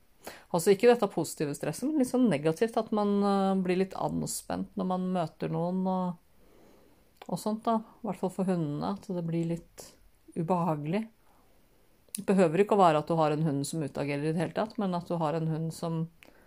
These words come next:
som er hund da, og de liker å hilse høflig, og det vil si at de går en liten bue og ikke ser hverandre i øya og sånt nå. Nå er det jo veldig mange som har valper, og de som har valper vet jo hvor søte de er, og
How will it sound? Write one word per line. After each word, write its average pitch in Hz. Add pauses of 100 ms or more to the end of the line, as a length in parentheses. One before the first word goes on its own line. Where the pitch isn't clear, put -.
(800)
som 190
er 190
hund 226
da, 285 (460)
og 233
de 202
liker 175
å 180 (180)
hilse 165
høflig, 180 (100)
og 269
det 226
vil 220
si -
at 165
de 170
går 160
en 165
liten 156
bue 170
og 208
ikke 165
ser -
hverandre 156
i 143
øya 82
og 165
sånt 160
nå. 202 (1900)
Nå 180
er 165
det 175
jo 190
veldig 175
mange 160
som 180
har 170
valper, 170
og 180
de 165
som 180
har 170
valper 170
vet 175
jo 185 (340)
hvor 170
søte 165
de 170
er, 185
og 180